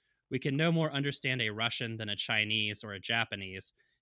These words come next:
and for what I have seen of them, I have no particular desire to understand them except to ascertain how much lead or iron it takes to kill them." <laughs>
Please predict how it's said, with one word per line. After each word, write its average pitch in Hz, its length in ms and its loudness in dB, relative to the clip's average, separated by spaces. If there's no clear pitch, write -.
and 107 140 -6
for 127 80 -6
what 131 120 0
I 139 80 6
have 117 120 4
seen 143 340 0
of 107 140 -2
them, 101 300 -4
I 110 60 -4
have 110 100 0
no 117 140 0
particular 110 420 -6
desire 110 600 0
to 110 120 -8
understand 113 560 -4
them 98 160 -8
except - 400 -6
to 90 80 -12
ascertain 104 640 -6
how 127 160 0
much 123 220 0
lead 110 280 0
or 107 160 -2
iron 101 300 0
it 92 140 -12
takes - 280 -8
to - 80 -10
kill 101 260 -8
them." 98 340 -16
<laughs> - 40 -20